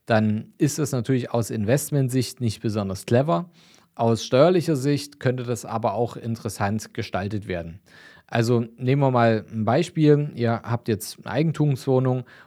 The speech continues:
und, ähm, der Mieter ist ausgezogen und ihr habt die Möglichkeit,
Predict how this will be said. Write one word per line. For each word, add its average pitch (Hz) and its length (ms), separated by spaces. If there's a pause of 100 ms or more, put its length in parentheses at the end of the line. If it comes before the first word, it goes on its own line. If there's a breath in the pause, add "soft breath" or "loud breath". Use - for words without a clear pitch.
und, 117 400
ähm, 110 480
der 107 200
Mieter 117 360
ist - 220
ausgezogen 139 840
und 113 280
ihr 110 120
habt 117 200
die 107 80
Möglichkeit, 120 760